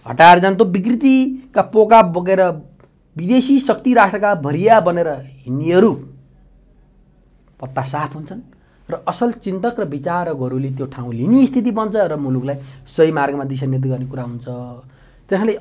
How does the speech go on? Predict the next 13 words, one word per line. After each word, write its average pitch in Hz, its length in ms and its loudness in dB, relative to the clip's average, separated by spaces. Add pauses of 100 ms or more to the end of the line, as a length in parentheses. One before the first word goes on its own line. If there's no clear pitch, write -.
अब 226 120 4
हामीले 196 420 2
नयाँ 202 500 -2
आधारमा 165 460 -2 (500)
पुरानोको 240 560 2
क्रमभङ्ग 196 440 0
र 220 180 0
नयाँको 180 380 -4
निरन्तरताको 175 840 -2
वैचारिक 170 520 -4
मार्ग 147 360 -4 (380)
आत्मसात 165 600 -6
नगर्दासम्म 123 880 -4